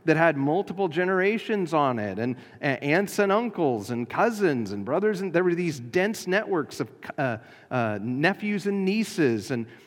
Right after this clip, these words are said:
uh, or if it wasn't a family farm, in the city, there was a family business that you worked, and then when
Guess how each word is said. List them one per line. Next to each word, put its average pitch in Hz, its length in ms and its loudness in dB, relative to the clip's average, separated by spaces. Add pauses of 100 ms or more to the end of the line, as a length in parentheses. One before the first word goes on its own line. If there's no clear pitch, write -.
(100)
uh, 135 360 2 (180)
or 202 260 4
if 196 140 2
it 208 100 2
wasn't 208 260 2
a 165 40 0
family 165 380 0
farm, 127 520 -2 (400)
in 208 160 4
the 190 80 4
city, 143 640 -2 (260)
there 175 140 4
was 180 100 0
a 175 80 0
family 175 400 0
business 156 720 -2
that 151 240 -2
you 190 160 0
worked, 175 640 0 (300)
and 151 200 2
then 170 480 0
when 147 460 -2